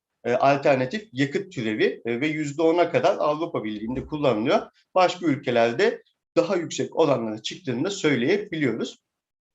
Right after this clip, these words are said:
Çalışmaların sonucunda biz gördük ki mikroalg içerikli biyokütlelerin yüksek kapasiteli santraller kadar enerji sağladığı görülebiliyor. Ama tabii ki bunun yeterli deniz alanının tahsisi neticesinde, yani bunun bir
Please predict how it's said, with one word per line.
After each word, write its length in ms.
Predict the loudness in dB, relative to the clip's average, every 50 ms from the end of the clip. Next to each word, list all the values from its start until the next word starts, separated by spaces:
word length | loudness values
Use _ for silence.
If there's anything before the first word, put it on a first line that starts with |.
| _ _ _ _ _ _ _ -6
Çalışmaların 680 | -2 0 0 0 0 0 0 0 2 4 4 2 2
sonucunda 520 | 0 -2 -4 -4 -4 -4 -6 -6 -6 -6 -6
biz 180 | -8 -8 -4
gördük 360 | -2 -2 -2 -2 -4 -6 -6 -6
ki 220 | -8 -8 -8 -10 -14 _ -6
mikroalg 560 | -6 -4 -2 0 2 4 4 2 2 0 -4
içerikli 420 | -6 -4 -4 -4 -4 -6 -8 -6
biyokütlelerin 800 | -4 -2 -2 -2 -2 -6 -8 -8 -8 -8 -6 -4 -6 -6 -6 -8
yüksek 400 | -8 -10 -8 -6 -6 -6 -4 -4
kapasiteli 840 | -6 -6 -4 -4 -6 -6 -8 -12 -14 -12 -10 -2 0 0 0 0 -2 -8 -18 -20 -18 -6
santraller 600 | 0 4 4 4 4 4 2 4 6 4 4 4
kadar 240 | 4 4 4 4 2 2
enerji 720 | 0 4 4 4 4 4 2 -2 -2 -4 -4 -4 -6 -14 _ _ _ _ _ _
sağladığı 520 | -4 2 4 6 6 6 4 4 2 2 0
görülebiliyor. 680 | 2 4 4 4 4 4 2 0 0 0 0 0 2 2
Ama 220 | 2 2 2 2
tabii 280 | 0 -2 -2 -2 -2 -4
ki 260 | -2 -4 -4 -4 -6 _ _ _ _ _ _ _ _ _ _ -8
bunun 580 | -8 -6 -2 0 2 4 4 2 2 0 -6 -6
yeterli 720 | -2 0 0 2 4 6 8 8 8 6 4 -2 -2 0
deniz 280 | 0 2 2 2 2 2
alanının 400 | 4 4 4 4 2 0 -4 -2
tahsisi 520 | -2 -2 -2 -2 -2 -8 -8 -6 -4 -2
neticesinde, 500 | -2 -2 -2 -4 -6 -8 -8 -6 -2 0
yani 180 | 2 2 2 0
bunun 280 | 0 0 0 0 -2
bir 120 | -4 -6